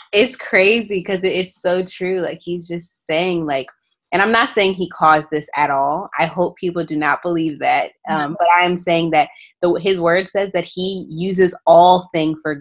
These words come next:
Speaker 1: all things for good. He can turn anything into a good situation.
Speaker 2: Exactly.
Speaker 1: You know? And it's like,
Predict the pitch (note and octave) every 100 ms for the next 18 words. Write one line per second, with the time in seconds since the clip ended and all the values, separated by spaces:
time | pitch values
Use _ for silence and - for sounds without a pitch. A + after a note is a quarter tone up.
0 | - F#3 A#3+ C4 G#3+ G#3 - E3+ D#3+ F3+
1 | C#3+ - G3 A3+ - G#3+ G#3 F#3+ A3 A#3
2 | C4 C4+ - F#3 - F#3 D#3+ E3 D#3+ C3+
3 | - D3 D#3+ - - F#3+ A3 _ - F3
4 | E3+ _ E3+ E3+ _ F#3 F3 E3+ F#3 G#3
5 | F3+ F#3 F3+ F3+ D#3+ D#3+